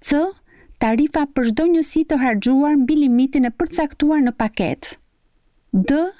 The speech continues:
Çdo tarif tjetër që është objekt i faturimit të pajtimtarit. Katër.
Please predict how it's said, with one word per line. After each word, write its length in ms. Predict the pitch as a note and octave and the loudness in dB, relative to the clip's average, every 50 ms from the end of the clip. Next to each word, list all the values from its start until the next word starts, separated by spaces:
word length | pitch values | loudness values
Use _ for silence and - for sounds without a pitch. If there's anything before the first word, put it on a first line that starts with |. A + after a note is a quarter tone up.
| _ _ _ - A#3 | _ _ _ -6 -4
Çdo 220 | G3 F#3 F3+ G#3 G3+ | -2 -2 -2 -2 -2
tarif 380 | - G3 G#3+ B3+ E4 - - - | 0 0 0 0 0 -2 -2 -2
tjetër 320 | D#4+ D#4 D#4 - D#4+ C#4+ | 0 0 0 0 -2 -2
që 140 | - C#4 C4+ C#4 | 0 0 -2 0
është 160 | C#4 - A#3 | 0 -2 -2
objekt 460 | G#3 G3+ B3 C4+ D4 C#4+ - _ - | 0 0 0 0 -2 -2 -4 _ -6
i 60 | A#3 - | -4 -2
faturimit 640 | - D#4+ D#4+ - C#4+ C4 A#3 B3 C4+ C4+ C#4+ C#4 | -2 -4 -2 0 0 2 2 2 2 2 2 0
të 80 | - A#3+ - - | -4 -6 -6 -4
pajtimtarit. 880 | C#4+ C#4+ C#4 - A3+ G3+ G3 - F#3+ F3 D3+ D#3 D3+ - - - - - _ _ _ _ _ _ _ _ _ _ _ _ _ _ _ _ _ _ _ _ _ _ _ - | -4 -2 -2 0 0 0 0 0 -2 -2 -2 -2 -2 -4 -6 -10 -14 -20 _ _ _ _ _ _ _ _ _ _ _ _ _ _ _ _ _ _ _ _ _ _ _ -4
Katër. 480 | - D4 A3 F#3+ - - - - - F#3+ | -2 -2 -2 -2 -2 -2 -4 -2 -4 -6